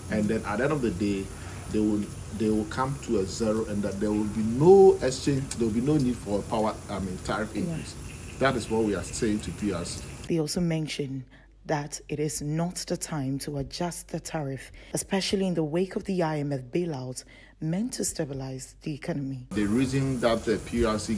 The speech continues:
Speaker 1: gave is that the cedi has depreciated and the gas. But, you know, uh, P R C knew very well that I M F deal was going to go through. And with the I M F deal coming through, the adversities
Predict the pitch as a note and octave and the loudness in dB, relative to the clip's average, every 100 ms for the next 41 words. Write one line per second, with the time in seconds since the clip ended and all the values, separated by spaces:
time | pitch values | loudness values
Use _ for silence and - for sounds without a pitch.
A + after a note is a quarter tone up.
0 | F#2 G#2 G2+ G2 F#2 F2+ F2+ F#2 F2 F2+ | 0 2 2 2 0 -4 -4 -4 -4 -6
1 | - A2+ G#2 G#2+ G2 G2 F2+ F2+ - G2+ | -4 -2 0 0 -2 -4 -6 -6 -6 -6
2 | F#2+ G#2+ F#2+ F#2 F2+ F#2 F2 - F#2+ E2+ | -2 -2 -2 -2 -4 -4 -6 -6 -6 -6
3 | - - - - - - - B2 A2 - | -10 -12 -14 -14 -12 -12 -6 -2 -2 -2
4 | A2+ A#2 C3 B2+ B2+ B2 - - - - | -4 -2 2 4 4 2 -2 -12 -14 -12
5 | - - - - G#2 G#2 F#2+ F#2+ D#3 E3+ | -14 -12 -10 -2 0 2 0 0 4 6
6 | D3+ D3 D3+ C3+ B2+ C3 B2 G#2+ A#2 A2+ | 6 4 0 2 2 0 2 4 6 6
7 | A2 G#2 F#2+ F#2+ G#2 A#2+ B2 A2+ G#2+ G2 | 6 4 0 -2 4 6 6 6 2 0
8 | F#2 G#2+ G#2+ F#2+ F2 G2 G2 F#2+ F#2 F#2+ | 0 2 4 2 0 0 -2 -2 -2 -2
9 | - F2+ E2 - - - - - - G2+ | -4 -8 -8 -10 -12 -14 -14 -8 -2 0
10 | G#2+ G2+ - B2+ D3 - B2 A2+ A2+ - | 2 0 4 6 6 4 0 0 0 2
11 | A#2+ A#2+ A2+ - G2+ G2 - G#2 F#2+ C3 | 2 2 -2 -4 -4 -2 0 0 0 -2
12 | C#3+ - D3+ | -4 -4 -6